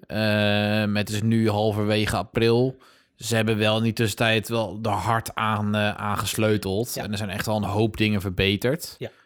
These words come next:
Speaker 1: Maar
Speaker 2: Maar, ehm, nou, ik, ik moet eerlijk zeggen, er zitten echt nog steeds wel vrij veel bugs in. En,
Speaker 1: Ja.
Speaker 2: ehm, hoe verder ik in het spel kwam, hoe meer bugs ik ook tegenkwam, dat ik echt zoiets had van, "Ja,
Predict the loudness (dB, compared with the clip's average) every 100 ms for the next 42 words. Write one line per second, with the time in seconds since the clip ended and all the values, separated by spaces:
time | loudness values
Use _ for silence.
0 | _ _ _ _ 0 0 0 -2 -4 -6
1 | -2 0 2 0 -2 -6 -16 -20 -6 -2
2 | -2 -2 -2 -4 -10 -8 -4 -2 -4 -6
3 | -4 0 0 0 0 0 -2 0 -2 0
4 | -2 -2 -8 _ _ -8 -2 -2 -4 -6
5 | -4 -2 -4 -4 -2 -2 -2 -2 -4 -4
6 | -6 -4 -6 -6 -6 -6 -10 -12 -10 -12
7 | -12 -14 -16 -20 _ -12 -10 -10 -2 -2
8 | -2 -10 _ -4 -2 0 0 -2 -4 -12
9 | _ _ -12 -6 -4 -6 -2 -2 0 -4
10 | -4 -6 -6 -6 -6 -4 -2 0 0 0
11 | 0 0 -2 -4 -4 -4 -4 -4 -6 -8
12 | -10 -8 -8 0 0 0 -4 -2 -2 -4
13 | -12 -16 -8 -6 -4 -4 -2 -4 -4 -4
14 | -6 -6 -10 -10